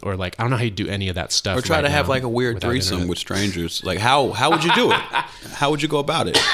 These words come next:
Speaker 2: you know?
Speaker 1: Right. There's no longer a bunch of, like, blurry photocopies of people with a little black bar over their face on a, uh, cork board at the co-op for you to have sex with. You now have to use Craigslist or
Speaker 2: Right.
Speaker 1: FetLife.
Speaker 2: <laughs>
Speaker 1: Um, so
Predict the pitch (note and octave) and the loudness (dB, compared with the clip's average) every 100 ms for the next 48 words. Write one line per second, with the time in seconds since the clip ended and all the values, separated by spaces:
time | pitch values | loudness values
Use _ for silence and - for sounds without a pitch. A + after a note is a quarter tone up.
0 | - E3+ G2+ A#2 G3+ E3 - - C#3 C#3 | 0 -2 -4 0 2 2 -2 -4 -2 2
1 | E3 E3 E3 E3 D#3+ D3+ D3 D3 - - | 4 4 6 4 4 4 2 0 -4 -8
2 | C3 C3+ C3 - B2 B2 - - - A#2+ | -2 0 0 2 0 -2 -8 -14 -8 -2
3 | A#2 A2+ - - _ _ _ B2 C3 A#2+ | 0 -2 -6 -20 _ _ _ -8 -2 2
4 | A#2+ A#2 - B2 B2 - A2+ G#2 A2 F#2+ | 2 0 2 0 0 2 0 0 -2 -2
5 | G2 - A#2 G#2+ G2+ G2 A2+ A2 G2+ G#2 | -4 -4 -4 -2 -2 -2 -2 -4 0 0
6 | G2+ - A#2 A2 G2+ G2+ G#2+ G2+ G2 - | 0 0 0 0 -2 -2 -2 0 0 -2
7 | - G#2 G2+ F#2+ F#2+ _ G#2 G2 G2 - | -4 -4 -2 -4 -8 _ -6 -4 -6 -4
8 | - A#2+ A2 G2+ G2 F2+ - - F3+ G#2+ | -2 -2 -2 -2 0 -2 -6 0 4 4
9 | F#2 - - - - - - A2 G#2 G#2 | 2 -2 -14 -20 -20 -14 -2 2 2 2
10 | A2 G#2+ - D#3 - F#2+ F2+ - B2+ A#2 | 2 2 2 2 2 -2 -4 -4 -2 2
11 | B2 B2+ - B2 A2 A2+ G#2+ F#2+ - G2 | 2 2 2 0 0 -4 -4 -4 -4 -4
12 | G#2 G2 - - F2+ A2+ C#3+ - A#2 A#3+ | -4 -4 -4 -6 -6 -4 -4 2 2 4
13 | G2 E2+ G3+ - - - - - D3 C3+ | 2 0 -2 -2 -4 -4 -4 0 2 4
14 | - G3+ F#3+ - | 4 6 6 2